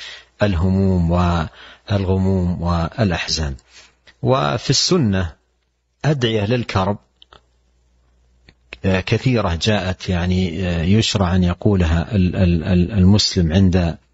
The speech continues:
ال-، الكرب، منها ما سيأتي عند، عند ال-، الشيخ رحمه الله، آه،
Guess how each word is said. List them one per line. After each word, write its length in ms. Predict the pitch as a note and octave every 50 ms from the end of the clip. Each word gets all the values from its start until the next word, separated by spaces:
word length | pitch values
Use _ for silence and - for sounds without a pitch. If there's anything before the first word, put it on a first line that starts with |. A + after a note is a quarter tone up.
| _ _ _ _ _ _ _ _ _ -
ال-، 240 | G#2 G2 F#2+ F#2 -
الكرب، 520 | - A2 G#2 F2+ - - G2 G2 F#2 F#2 - _ _ _ _ _ _ _ _ _ _ _ _ _ _ _ _ _ _ _ _
منها 340 | G#2+ A2 B2+ C#3 C3 B2 B2
ما 460 | A#2+ B2 A#2 A2+ A2 A2 A2+ - -
سيأتي 580 | A#2+ - - A#2 A#2+ A#2+ A#2+ - - - F#2+ F#2
عند، 460 | E2 F2 F#2 F2+ E2+ F2+ F2 F2 - - - -
عند 260 | G#2 G2+ G2+ F2+ F#2
ال-، 220 | F#2 F2 F2 E2+
الشيخ 560 | F2 D#2+ C2+ - - - - A2 G2+ F#2 -
رحمه 380 | F2+ E2+ - G2 G2 F#2+ F2+ F2+
الله، 420 | F2 F2 F2+ F#2+ F#2+ F2 C#2 C#2+ - - _ - _ _ _ _ _ _ _ G#2 F#2+ G2 F#2+
آه، 300 | - F#2+ F2+ F2 E2+